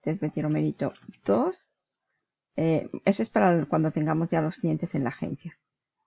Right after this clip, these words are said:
Eh, le voy a poner que sea de cuatrocientos por cuatrocientos, por ejemplo. Siguiente paso.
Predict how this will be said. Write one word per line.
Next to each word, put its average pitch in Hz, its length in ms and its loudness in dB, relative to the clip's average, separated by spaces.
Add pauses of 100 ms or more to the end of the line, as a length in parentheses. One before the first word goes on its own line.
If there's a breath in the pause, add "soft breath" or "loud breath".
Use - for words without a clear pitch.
(280)
Eh, 165 220 4
le 160 80 2
voy 156 100 2
a 156 100 2
poner 160 240 0
que 170 100 -4
sea 160 260 0
de 156 580 0 (480)
cuatrocientos 233 1300 0 (100)
por 151 280 0
cuatrocientos, - 920 -6 (180)
por - 140 -6
ejemplo. - 500 -10 (680)
Siguiente 170 340 0
paso. 139 320 -8